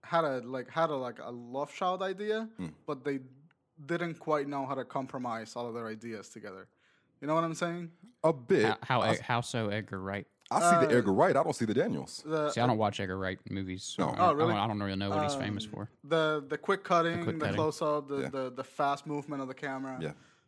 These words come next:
Speaker 1: Uh, like, the beginning shot is very Edgar Wright
Speaker 2: Oh,
Speaker 1: when
Speaker 2: yeah.
Speaker 1: she's walking down the street,
Speaker 3: Mm.
Speaker 1: picks up the paper, the
Speaker 3: Mm-hmm.
Speaker 1: poop, and then puts us. That's very Edgar Wright.
Speaker 2: Mm.
Speaker 1: The Daniels, I think, is just in the conce-, in the concept of the movie,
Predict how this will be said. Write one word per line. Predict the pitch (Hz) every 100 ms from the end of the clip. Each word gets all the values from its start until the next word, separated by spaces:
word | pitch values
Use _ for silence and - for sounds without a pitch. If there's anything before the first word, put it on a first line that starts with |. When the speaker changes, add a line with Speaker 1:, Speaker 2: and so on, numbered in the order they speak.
| -
Speaker 1:
Uh, | 139 143
like, | 135 151
the | 165
beginning | 156 214 170
shot | - 131
is | 127
very | 139 131
Edgar | 123 123
Wright | 120 127 123
Speaker 2:
Oh, |
Speaker 1:
when | 151 123
Speaker 2:
yeah. |
Speaker 1:
she's | - 127
walking | 143 143 147
down | 139
the | 131
street, | - 143 135 131
Speaker 3:
Mm. | 98
Speaker 1:
picks | 143 -
up | 131
the | 123
paper, | 139 131 131 127
the | 123
Speaker 3:
Mm-hmm. | 110
Speaker 1:
poop, | 135 131 -
and | 120
then | 120
puts | - 131
us. | 127 - - -
That's | - 190
very | 208 165
Edgar | 135 117
Wright. | 113 135 113
Speaker 2:
Mm. | - 85 90 _ -
Speaker 1:
The | 160
Daniels, | 180 226 262 196 147
I | 143
think, | 143 147
is | 139
just | 147
in | 135
the | 123
conce-, | - 120 - 139
in | 131
the |
concept | 120 139 143 139 117 104
of | 117
the | 110
movie, | 113 120 98 73